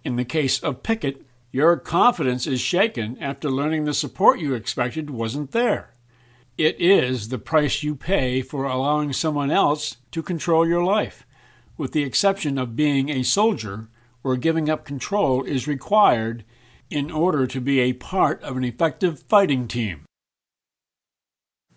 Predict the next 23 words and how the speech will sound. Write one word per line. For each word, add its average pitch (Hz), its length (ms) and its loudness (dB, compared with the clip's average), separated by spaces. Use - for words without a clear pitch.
Ask 156 340 4
for 151 200 2
help, 131 360 4
but 127 200 0
plan 139 300 2
for 143 160 -2
none. 110 400 2
When 131 200 2
Pickett 185 340 0
saw 151 260 4
that 120 160 2
his 117 180 -2
troops - 440 0
needed 127 280 2
support 127 560 0
at 117 160 2
a 117 60 4
most 120 320 0
crucial 165 360 2
point 147 380 0
in 123 120 0
the 117 60 2
battle, 101 480 0